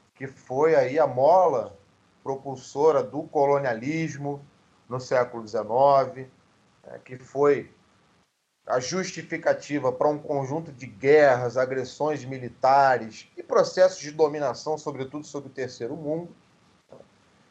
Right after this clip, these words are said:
E até hoje, o que a gente vê só traz para a população no seu dia a dia um legado de desigualdade social, de desemprego, de fome em alguns casos,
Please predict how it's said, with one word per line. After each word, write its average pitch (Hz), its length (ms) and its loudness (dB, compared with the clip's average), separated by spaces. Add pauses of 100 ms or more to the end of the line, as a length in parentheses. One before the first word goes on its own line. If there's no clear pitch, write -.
(260)
E 170 60 2
até 175 260 6
hoje, 156 520 0 (480)
o - 40 -20
que - 100 -4
a 135 60 -2
gente 131 280 -8
vê 135 400 -2 (560)
só 151 200 0
traz 156 500 4
para 131 140 -8
a 127 40 -4
população 135 800 -4
no 117 80 -12
seu 120 220 -10
dia 113 220 -8
a - 20 -10
dia 120 460 -12 (800)
um 202 120 -8
legado 175 640 4
de 156 160 -16
desigualdade 135 640 0
social, 135 840 0 (280)
de 135 120 -16
desemprego, 131 1120 -6 (560)
de 127 100 -18
fome 160 480 2
em 131 60 -4
alguns 127 340 -10
casos, 135 720 0